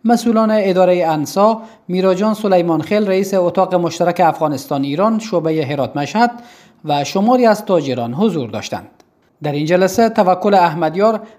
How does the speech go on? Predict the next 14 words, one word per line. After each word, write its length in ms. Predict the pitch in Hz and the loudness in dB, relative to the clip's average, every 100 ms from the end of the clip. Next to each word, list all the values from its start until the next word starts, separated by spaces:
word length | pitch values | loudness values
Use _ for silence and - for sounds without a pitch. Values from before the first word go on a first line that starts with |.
| - | -2
رئیس 260 | 185 196 | -2 0
اتاق 500 | 208 185 175 202 190 | 0 0 2 2 2
صنایع 500 | 190 190 175 175 196 | -2 0 0 2 4
افغانستان، 640 | 165 - 156 147 - 202 208 | 2 2 -4 -4 -4 -4 0
به 140 | 185 | 2
عوامل 600 | 175 175 165 165 190 196 | 2 2 0 -2 -2 -2
بلند 420 | 165 170 156 147 | 0 0 0 -2
رفتن 360 | 135 - 214 208 | -4 0 -2 0
نفت 300 | 196 214 208 | 0 0 0
در 140 | 180 | 0
بازار 320 | 165 160 156 | 2 0 0
افغانستان 640 | 143 127 - 113 - 147 160 | 0 -2 -4 -8 -6 -4 0
وضاحت 460 | 180 180 156 127 | 0 2 0 -2
داد. 140 | - | -4